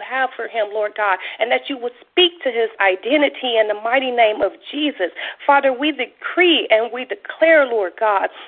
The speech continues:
that Jason is more than a conqueror, Lord, and that he will overcome every obstacle and setback in the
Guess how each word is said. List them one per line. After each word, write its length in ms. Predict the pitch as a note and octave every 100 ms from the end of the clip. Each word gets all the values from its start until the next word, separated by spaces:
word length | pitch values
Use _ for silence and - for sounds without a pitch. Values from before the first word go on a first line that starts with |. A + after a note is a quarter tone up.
| -
that 140 | A#3+ A3+
Jason 320 | A#3 C#4 C#4+ A#3
is 180 | G#3+ G3+ G#3+
more 260 | D4+ D#4+
than 220 | - A3+ G3+
a 100 | -
conqueror, 460 | G#3+ G3+ G3 F3 F3
Lord, 300 | F#3 G3 F3 - -
and 140 | G3 G#3+
that 160 | A3+ -
he 100 | D4
will 260 | C#4 F#3+ -
overcome 680 | C#4+ D#4+ C#4+ C#4+ - C4+ C4
every 380 | B3+ C4+ C4 B3 -
obstacle 640 | C4 D#4 - - - G3+
and 80 | F#3 - -
setback 480 | - - - G#3+ G3+ A3+
in 120 |
the 100 | G#3+